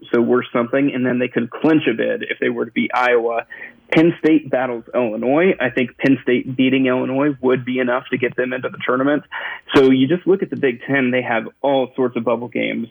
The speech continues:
uh, on that Thursday and even one on Wednesday with Wisconsin and Ohio State. Uh, the other tournament I'd direct your attention to is the Mountain West,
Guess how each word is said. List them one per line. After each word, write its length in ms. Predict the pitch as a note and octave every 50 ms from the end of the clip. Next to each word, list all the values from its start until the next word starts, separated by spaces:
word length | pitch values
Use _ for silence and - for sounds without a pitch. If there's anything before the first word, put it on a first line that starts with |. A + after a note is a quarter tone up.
| - -
uh, 280 | B2+ B2 A#2+ A#2 A2+ -
on 140 | B2+ C3 B2
that 240 | A#2+ A2+ - - -
Thursday 580 | B2+ B2 B2+ A#2+ A#2 A#2 A2 A#2+ A#2 A2+ - - - - _ _ -
and 160 | C3+ C3 B2+
even 320 | C3 C#3 C3 B2 A#2+ A#2+ A#2
one 180 | A#2 A#2+ A2+
on 160 | A#2+ A#2+ A#2 A2
Wednesday 400 | A2 A2+ A2+ A#2 - - A#2+ A#2+
with 220 | A#2 A#2 A#2 -
Wisconsin 500 | A#2+ A#2 - - A2+ A2+ A2 - A#2 A2+
and 100 | A2+ A2
Ohio 320 | - - G#2+ A2 G#2+ F#2+
State. 340 | G#2+ - - G#2+ A2 G#2+ - - - - - - - - -
Uh, 140 | C3+ C3 B2
the 140 | B2+ C#3
other 160 | C#3 C3+ C3+ B2+
tournament 340 | - C3+ C3 C3+ C3 B2+
I'd 140 | B2+ A#2+ A#2+
direct 260 | B2 B2 B2 B2 -
your 100 | B2 A#2+
attention 380 | A#2+ - B2+ A#2+ A#2+ B2 B2 A#2 -
to 200 | A#2 A#2+ A#2 -
is 140 | - A#2+ A#2+
the 80 | A#2+
Mountain 380 | A#2 A#2 A#2 G2+ - - A#2+ A2+
West, 300 | A#2+ B2+ C#3 D3+ D#3